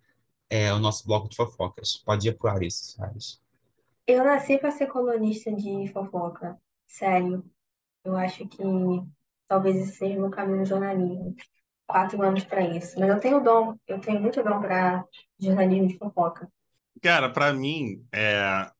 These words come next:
Speaker 3: eu entendi que, assim, acho que mesmo na farofa da G Q do ano passado, já existia essa ideia de ampliar, né, o que é a farofa da G Q, né? Eu percebi, tipo, minha mãe veio me perguntando, gente, o que que é, o que que é farofa da G Q? Então, assim,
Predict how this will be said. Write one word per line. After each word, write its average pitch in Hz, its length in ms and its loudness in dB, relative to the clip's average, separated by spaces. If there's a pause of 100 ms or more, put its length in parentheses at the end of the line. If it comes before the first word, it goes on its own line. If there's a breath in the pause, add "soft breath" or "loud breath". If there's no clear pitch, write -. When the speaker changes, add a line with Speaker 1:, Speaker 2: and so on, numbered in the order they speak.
(100)
Speaker 3:
eu 113 160 -2
entendi 127 800 -6
que, 117 240 -4
assim, 110 340 -4
acho 107 220 -4
que 110 280 -6
mesmo 131 340 -6
na 156 120 -4
farofa 135 260 -4
da 117 100 -6
G 113 120 -6
Q 113 120 -12
do 104 80 -8
ano 104 100 -8
passado, 104 680 -8 (140)
já 104 200 -6
existia 117 340 -6
essa 123 180 -8
ideia 110 320 -6
de 98 160 -10
ampliar, 107 840 -2
né, 90 300 -12 (100)
o 85 240 -16
que 95 200 -12
é 90 40 -8
a 101 100 -8
farofa 95 300 -10
da 90 100 -10
G 87 140 -10
Q, 90 260 -12
né? 95 160 -8 (600)
Eu 90 100 -16
percebi, 101 320 -8
tipo, 98 160 -14
minha 101 160 -4
mãe 104 200 -2
veio 127 160 -2
me 120 60 -4
perguntando, 107 440 -6
gente, 101 280 -10
o 98 60 -10
que 127 140 -12
que 143 180 -10
é, 127 120 -8
o 113 40 -12
que 123 120 -10
que 147 120 -10
é 135 260 -4
farofa 107 400 -6
da 101 120 -6
G 95 140 -8
Q? 92 340 -10
Então, 95 220 -10
assim, 90 440 -10